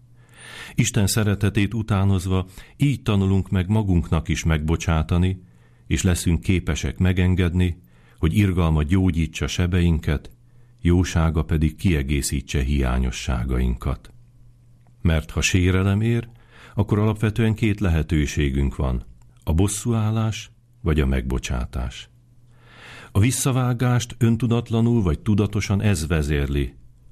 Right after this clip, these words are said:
Amint engem bántottak, úgy bántok én is másokat,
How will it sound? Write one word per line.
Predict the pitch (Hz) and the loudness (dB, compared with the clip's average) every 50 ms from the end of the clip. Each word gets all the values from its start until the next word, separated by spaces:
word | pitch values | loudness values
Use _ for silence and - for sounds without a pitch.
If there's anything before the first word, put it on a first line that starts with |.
| - - - - - - - - | -20 -20 -20 -20 -20 -20 -16 -6
Amint | - 87 82 78 76 71 69 - | -2 0 2 2 2 2 0 0
engem | - 98 110 117 104 113 113 110 | 0 0 0 2 2 2 0 2
bántottak, | 98 104 104 107 104 107 110 104 107 - - 117 107 104 - - - - - - - - - | 2 2 2 0 0 0 -2 -4 -6 -4 -4 -4 -4 -4 -8 -18 -20 -20 -20 -20 -20 -14 -4
úgy | - 120 117 117 107 95 | 0 2 4 4 4 2
bántok | 85 104 104 107 101 104 107 104 - | 2 2 2 2 2 0 -2 -4 -2
én | 104 98 98 95 | 0 0 2 2
is | 90 80 - | 2 0 0
másokat, | - 78 71 67 73 - - 78 - 76 67 - - - | 0 0 0 0 -2 -4 -4 -4 -4 -6 -6 -6 -10 -16